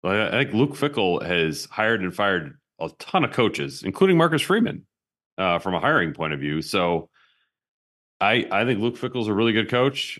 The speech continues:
Uh, I take, you know, his sort of endorsement on Mike Brown to really mean a lot. And look, Marcus Freeman has also worked with Mike Brown. So I don't, I don't think that the sort of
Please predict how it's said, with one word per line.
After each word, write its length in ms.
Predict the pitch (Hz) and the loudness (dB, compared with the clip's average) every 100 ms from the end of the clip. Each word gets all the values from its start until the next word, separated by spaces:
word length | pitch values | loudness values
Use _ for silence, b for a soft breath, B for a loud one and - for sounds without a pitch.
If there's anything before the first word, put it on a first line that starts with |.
| - | -4
Uh, 680 | 85 82 80 80 78 71 - | 2 4 4 2 2 -2 -4
I 180 | 82 85 | -4 -4
take, 520 | 80 - 92 - - - - _ _ _ _ _ _ | -6 -4 -4 -4 -20 -20 -20 _ _ _ _ _ _
you 100 | 85 | -2
know, 120 | 85 | 0
his 260 | 85 95 - | 0 0 0
sort 200 | 98 92 | 0 0
of 100 | 85 | -2
endorsement 520 | 78 90 101 - 117 | -2 -4 -4 -4 -2
on 140 | 101 | 0
Mike 220 | 92 101 | -2 -2
Brown 420 | - 95 131 156 143 _ - | -2 -2 0 -4 -10 _ -6
to 480 | 95 95 98 95 95 _ _ _ _ _ - | -2 0 0 -2 -10 _ _ _ _ _ -4
really 200 | 101 113 | -2 0
mean 160 | 123 | 0
a 40 | 127 | 0
lot. 320 | 151 90 - _ _ | 0 -2 -10 _ _
And 500 | 82 85 85 82 78 | -6 -2 -2 -4 -2
look, 220 | 117 - | -2 -2
Marcus 260 | 82 90 95 | -4 -2 -4
Freeman 260 | 120 117 | -2 0
has 80 | 113 | 2
also 240 | 131 139 | 0 0
worked 240 | 90 82 78 | 0 0 -2
with 140 | 76 | -6
Mike 200 | 76 73 | -6 -4
Brown. 320 | 73 69 65 62 | -6 -6 -8 -6
So 500 | 85 82 80 78 - b b b b b _ _ | -2 0 0 -2 -8 b b b b b _ _
I 120 | - | 0
don't, 300 | 104 107 - - _ _ _ _ _ _ _ _ _ | 2 0 -4 -12 _ _ _ _ _ _ _ _ _
I 80 | 117 | 0
don't 360 | 147 135 - - | 2 0 -4 -6
think 280 | 120 123 - | -2 -2 0
that 260 | 107 - | -2 0
the 680 | 98 95 90 87 82 80 76 | 2 4 4 2 0 -2 -4
sort 260 | - 104 90 | -4 0 0
of 220 | 80 | -2